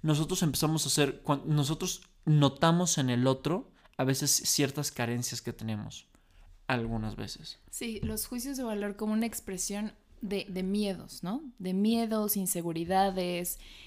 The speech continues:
Speaker 2: em, y entonces por ahí mencionaban, había una frase muy curiosa, que decían, eh, que cuando alguien juzga y critica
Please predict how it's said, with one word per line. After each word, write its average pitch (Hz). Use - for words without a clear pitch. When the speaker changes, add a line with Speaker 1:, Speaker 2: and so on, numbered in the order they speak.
Speaker 2:
em, 170
y -
entonces 214
por 220
ahí 214
mencionaban, 190
había 180
una 185
frase 185
muy 185
curiosa, 180
que 208
decían, 185
eh, 180
que 190
cuando 190
alguien 202
juzga 190
y 185
critica 175